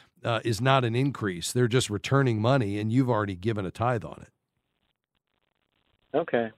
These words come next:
Speaker 2: Well,
Speaker 1: Is that
Speaker 2: that, that helps us when we come to tax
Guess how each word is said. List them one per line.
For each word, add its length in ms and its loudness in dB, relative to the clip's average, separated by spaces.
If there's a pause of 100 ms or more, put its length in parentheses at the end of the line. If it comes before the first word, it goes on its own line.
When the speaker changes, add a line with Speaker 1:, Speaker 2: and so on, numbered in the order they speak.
(360)
Speaker 2:
Well, 300 4
Speaker 1:
Is 100 2
that 240 4
Speaker 2:
that, 0 -
that 220 2
helps 280 0
us 200 4
when 260 4
we 180 4
come 200 2
to 100 0
tax 320 0